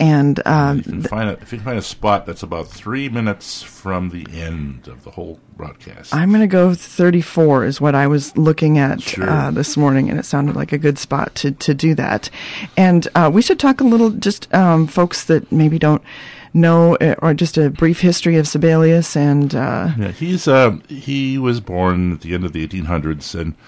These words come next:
Speaker 2: became, um, a national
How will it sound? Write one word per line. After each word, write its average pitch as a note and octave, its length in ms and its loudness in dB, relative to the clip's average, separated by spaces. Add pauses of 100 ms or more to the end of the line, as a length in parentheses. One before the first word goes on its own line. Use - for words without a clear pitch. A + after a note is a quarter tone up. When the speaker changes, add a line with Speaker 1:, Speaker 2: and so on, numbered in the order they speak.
(340)
Speaker 2:
became, G2 520 -4
um, D#2+ 400 -4
a D#2+ 540 -6
national F2+ 880 -2